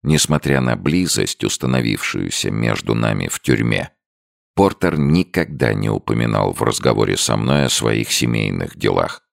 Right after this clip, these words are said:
Он ни разу не обмолвился словом о ребёнке, который, однако, постоянно занимал его мысли.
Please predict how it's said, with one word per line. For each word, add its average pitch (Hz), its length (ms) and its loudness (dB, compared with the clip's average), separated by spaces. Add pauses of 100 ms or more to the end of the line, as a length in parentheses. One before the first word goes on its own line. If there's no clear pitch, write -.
(760)
Он 85 200 4
ни 85 80 4
разу 87 300 2
не 80 160 4
обмолвился 67 840 2
словом 64 500 2
о 65 60 2
ребёнке, 52 800 0 (360)
который, 90 320 2
однако, 67 380 0
постоянно 64 760 0
занимал 62 640 2
его 50 300 -2
мысли. 52 580 -2